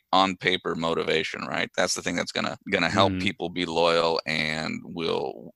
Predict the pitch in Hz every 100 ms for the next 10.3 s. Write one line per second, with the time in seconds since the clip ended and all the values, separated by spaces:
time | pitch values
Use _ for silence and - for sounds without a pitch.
0 | _ - 90 92 - - 104 107 123 110
1 | 113 147 117 101 98 95 - 104 95 101
2 | 95 - - 147 120 113 123 - - 95
3 | 92 87 87 87 - 85 80 82 82 -
4 | 85 82 80 78 - 85 85 85 - 90
5 | 85 87 85 80 82 - 85 80 78 80
6 | - - - - 87 85 87 87 - 87
7 | 82 80 87 117 101 69 - 60 62 -
8 | - 67 64 - 82 78 76 - _ _
9 | _ _ - 165 185 - - 127 92 -
10 | - 78 -